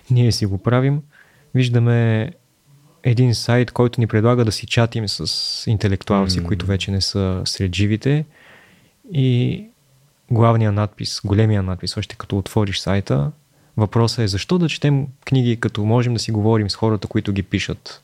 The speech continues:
Speaker 2: Мгм.
Speaker 1: Защото не си говорим с хората, които ги пишат, те са ги написали. А, си общуваме с софтуер, който, а,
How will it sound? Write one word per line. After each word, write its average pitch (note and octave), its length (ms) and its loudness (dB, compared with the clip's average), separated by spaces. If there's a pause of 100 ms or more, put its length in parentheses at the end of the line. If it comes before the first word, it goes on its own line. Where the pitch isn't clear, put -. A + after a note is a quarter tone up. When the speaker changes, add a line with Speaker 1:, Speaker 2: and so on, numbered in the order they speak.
(100)
Speaker 2:
Мгм. B2+ 460 0 (540)
Speaker 1:
Защото A2+ 460 0
не A2 100 2
си - 140 -2
говорим A2 340 2
с - 40 -10
хората, G#2+ 340 -2
които G2 260 -4
ги F#2+ 80 -2
пишат, - 340 -4
те - 120 -4
са - 140 -6
ги G2 60 0
написали. G#2+ 600 0 (800)
А, A#2 380 0 (200)
си - 180 -2
общуваме B2+ 380 2
с G2+ 200 -4 (460)
софтуер, C3+ 640 0 (920)
който, A#2+ 580 0 (260)
а, B2 160 2